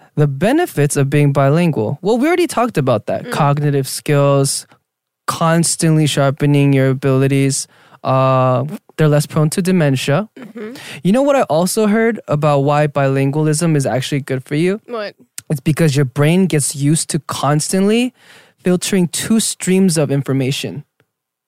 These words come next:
Speaker 2: Interesting.
Speaker 1: So whenever you're talking to someone, you're thinking of it in Korean and English,
Speaker 2: Interesting.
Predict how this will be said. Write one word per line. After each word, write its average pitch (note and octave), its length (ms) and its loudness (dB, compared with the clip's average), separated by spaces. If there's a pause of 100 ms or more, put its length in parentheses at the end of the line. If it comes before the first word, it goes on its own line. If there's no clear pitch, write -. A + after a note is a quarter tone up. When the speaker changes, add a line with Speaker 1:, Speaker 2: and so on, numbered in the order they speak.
(200)
Speaker 2:
Interesting. - 720 -14
Speaker 1:
So - 140 -2
whenever G3+ 320 2
you're G#3+ 120 2
talking E3+ 340 -2
to F#3 80 0
someone, G#3+ 400 2
you're D3+ 100 2
thinking E3 400 -2
of F#3+ 160 0
it G#3+ 160 0
in D#3 120 -2
Korean E3 460 0
and D3+ 260 -2
English, C#3+ 500 -4
Speaker 2:
Interesting. - 480 -20